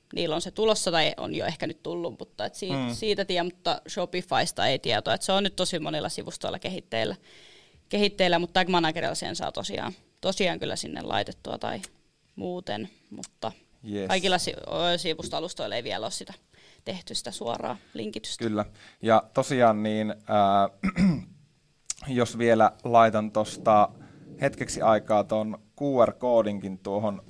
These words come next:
Speaker 2: ruutuun, niin sieltä pystyy myös tutustumaan. Sitten löytyy kaikki tarvittava lisätieto tästä, tästä tota, ää, meidän asennuspalvelusta.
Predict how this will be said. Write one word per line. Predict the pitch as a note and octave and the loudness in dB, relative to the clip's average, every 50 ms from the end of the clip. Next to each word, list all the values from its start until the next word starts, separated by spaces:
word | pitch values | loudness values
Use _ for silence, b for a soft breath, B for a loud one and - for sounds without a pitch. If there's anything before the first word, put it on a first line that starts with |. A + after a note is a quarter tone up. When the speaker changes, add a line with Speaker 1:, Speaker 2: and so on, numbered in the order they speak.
| - - | -12 -6
Speaker 2:
ruutuun, | - A#2+ A#2 A#2 A#2+ A#2+ A2+ A2+ - - G#2+ G#2+ | -4 -4 -2 0 0 0 0 -2 -2 -4 -4 -4
niin | G#2 G2+ | -4 -4
sieltä | - B2+ A#2 A2 A2 | -2 -2 -2 -2 -4
pystyy | - G#2 - - - A#2 G#2+ | -6 -10 -14 -8 -6 -4 -4
myös | G#2 G2+ G#2+ - - | -4 -4 -6 -8 -8
tutustumaan. | C3 B2+ - B2+ A#2+ A2+ - - G2+ G2 G#2 | -10 -6 -4 -4 -4 -4 -4 -8 -8 -8 -8
Sitten | A2+ G2+ - - A2 G2+ - - - | -10 -10 -6 -6 -6 -6 -6 -4 2
löytyy | A#2+ A2+ A2 G2 - A2+ A2 | 2 2 2 2 0 -4 0
kaikki | - B2+ B2 A#2+ - - A2 | 4 4 4 4 4 0 6
tarvittava | - C3+ C#3 C3+ A#2+ A#2+ - - A#2 A2+ A2 A2 | 10 10 10 10 10 2 -2 0 4 6 6 6
lisätieto | C3 C3+ - D3 B2+ A2+ G#2+ - A2+ A2 G#2+ G2 F#2+ | 4 4 6 6 6 6 6 4 0 -2 -2 -2 -2
tästä, | - G2+ - - - G#2 G#2 - B B B B B B B B B B | -4 -4 -4 0 -2 -2 -2 -4 B B B B B B B B B B
tästä | - A#2+ A#2 - - A2+ G2+ | 4 4 4 4 2 -2 -2
tota, | - G2+ G2+ G2 - A2 G#2+ G#2 G2+ G2+ G2 F#2 - - - - - - - | 0 0 -2 2 4 6 8 8 10 10 8 8 6 4 -4 -20 -20 -16 -6
ää, | - G2 G2+ G2+ | -2 0 2 2
meidän | G2+ G#2 G#2 G#2 A2 G#2 G2+ | 2 2 2 2 0 0 2
asennuspalvelusta. | - B2 A#2+ - C3 A#2 G#2+ G2+ G2 G2+ - - - - - - C3 B2 A#2+ A#2 A2 G2+ G2 F#2+ F#2+ G2+ - - - - - G#2+ G2+ F#2+ | 4 4 6 6 6 6 6 2 -4 -6 -10 -14 -18 -14 0 8 10 12 12 12 12 8 4 2 0 -4 -6 -12 -6 2 6 8 8 8